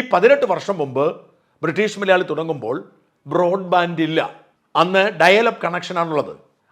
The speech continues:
അന്ന് ബ്രിട്ടീഷ് മലയാളിയുടെ ഫോണ്ടിൻ്റെ പ്രശ്നമുള്ളതുകൊണ്ട്, അതായത് മലയാളം ഫോണ്ട് മറ്റുള്ളിടത്ത് വായിക്കാനുള്ള ഒരു പ്രശ്നം ഉണ്ട്, ഫോണ്ടുകളുടെ പ്രശ്നമുള്ളതുകൊണ്ട് ഈ മലയാളത്തിൽ ഈ സാധനം ടൈപ്പ് ചെയ്തിട്ട് സ്കാൻ ചെയ്ത് ഇമേജായാണ് വാർത്ത പബ്ലിഷ് ചെയ്തുകൊണ്ടിരുന്നത്.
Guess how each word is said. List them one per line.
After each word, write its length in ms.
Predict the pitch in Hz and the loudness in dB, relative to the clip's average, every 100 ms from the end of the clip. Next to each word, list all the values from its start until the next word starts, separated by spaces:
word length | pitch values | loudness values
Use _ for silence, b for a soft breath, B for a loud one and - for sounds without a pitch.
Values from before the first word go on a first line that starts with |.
| - | 2
അന്ന് 160 | 175 226 190 | 4 4 2
ബ്രിട്ടീഷ് 360 | 165 220 - | 0 -4 -4
മലയാളിയുടെ 440 | 220 208 196 196 196 | 2 4 6 6 4
ഫോണ്ടിൻ്റെ 400 | 175 196 226 220 190 | 2 0 0 0 0
പ്രശ്നമുള്ളതുകൊണ്ട്, 600 | 170 190 175 170 156 131 | -2 -4 -2 -2 -2 0
അതായത് 240 | 147 165 175 | 4 4 4
മലയാളം 360 | 165 196 220 214 - | 4 6 6 4 0
ഫോണ്ട് 260 | 165 160 190 - B - | 2 4 4 2 B -2
മറ്റുള്ളിടത്ത് 460 | 165 196 208 185 190 | -2 2 0 2 2
വായിക്കാനുള്ള 460 | 165 175 180 170 165 | 2 4 0 0 -2
ഒരു 80 | 165 165 | -2 -4
പ്രശ്നം 320 | 151 170 160 170 | -8 -8 -8 -8
ഉണ്ട്, 120 | 160 139 170 | -8 -6 -4
ഫോണ്ടുകളുടെ 400 | 175 196 190 156 | 0 0 0 -4
പ്രശ്നമുള്ളതുകൊണ്ട് 640 | 143 170 147 131 131 131 175 - - _ _ _ _ 170 | -6 -8 -6 -6 -6 -2 -2 -2 -20 _ _ _ _ 0
ഈ 40 | 175 | 4
മലയാളത്തിൽ 540 | 185 226 254 - 190 196 196 | 8 10 8 6 2 0 -4
ഈ 20 | 175 175 | -4 2
സാധനം 320 | 170 180 180 175 | 2 2 -2 2
ടൈപ്പ് 260 | 170 190 214 | 2 2 2
ചെയ്തിട്ട് 300 | 180 175 180 | 2 0 -8
സ്കാൻ 320 | - 180 185 226 190 | -2 4 4 4 -2
ചെയ്ത് 180 | 170 175 B B 170 | -2 -6 B B -4
ഇമേജായാണ് 600 | 202 240 220 208 185 165 156 | 2 2 6 6 6 4 6
വാർത്ത 220 | 165 170 160 | 6 4 -2
പബ്ലിഷ് 280 | 156 160 156 | -2 -4 -6
ചെയ്തുകൊണ്ടിരുന്നത്. 520 | 123 107 95 92 92 | -10 -10 -14 -18 -20